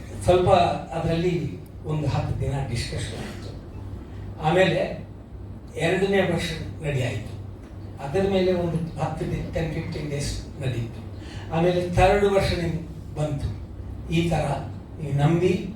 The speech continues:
ನಮ್ಮದೇ ಹೋಗಿ, ನನ್ನ ಹತ್ರ ಎಲ್ಲ ರೆಕಾರ್ಡ್ಸ್ ಥರ ಎಲ್ಲ ಇದೆ.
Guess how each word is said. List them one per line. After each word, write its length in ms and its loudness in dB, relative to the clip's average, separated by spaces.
ನಮ್ಮದೇ 340 -2
ಹೋಗಿ, 440 -2
ನನ್ನ 200 2
ಹತ್ರ 200 2
ಎಲ್ಲ 260 2
ರೆಕಾರ್ಡ್ಸ್ 440 2
ಥರ 200 0
ಎಲ್ಲ 380 4
ಇದೆ. 400 -2